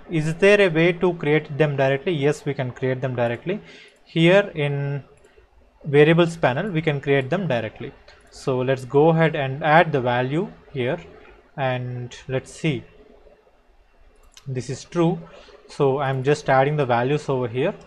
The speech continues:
C sharp is one, fish is tasty. So let's add the value false for this. Okay,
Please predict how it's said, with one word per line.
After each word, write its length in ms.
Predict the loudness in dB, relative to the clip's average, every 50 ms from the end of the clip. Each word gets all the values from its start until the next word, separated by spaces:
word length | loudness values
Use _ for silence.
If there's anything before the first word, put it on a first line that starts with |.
| -20 -20 -20 -20 -16
C 160 | -6 -4 -4
sharp 300 | -4 -2 -4 -4 -2 -2
is 160 | -6 -6 -6
one, 340 | -4 -2 -2 -2 -2 -4 -10 -12 -16 -20 -20 -20 _ _ -20 _
fish 320 | -10 -6 -6 -6 -6 -8
is 320 | -6 -4 -4 -4 -6 -8
tasty. 680 | -4 0 0 0 0 0 -2 0 0 0 0 -2 -6 -12 -20 -20 _ _ _ _ _ _ _ _ _ _ _ _ _ _ _ _ _ _ _ _ _ _ _
So 360 | _ -14 -6 -4 -2 -2 0
let's 460 | -2 -2 -2 -2 -4 -4 -8 -20 -16 -8
add 480 | -4 0 2 4 4 4 2 0 0
the 100 | -2 -2
value 640 | 2 2 2 4 2 2 0 0 -2 -2 -2 -4 -8
false 640 | -10 -18 -20 -20 -12 -4 0 2 4 4 2 0 -4
for 200 | -4 -4 -4 -2
this. 500 | 0 -2 -4 -4 -4 -14 -20 -20 -20 -20 -20 -20 -20 -20 -20 -20 _ -20 _ _ -20 -20 -20 _ -20 -20 _ -20 -20 _ _ _ -20 -20 -20 _ _ _ _ _ -20 -20 _ _ _ -6 -6
Okay, 240 | -6 -4 -6 -10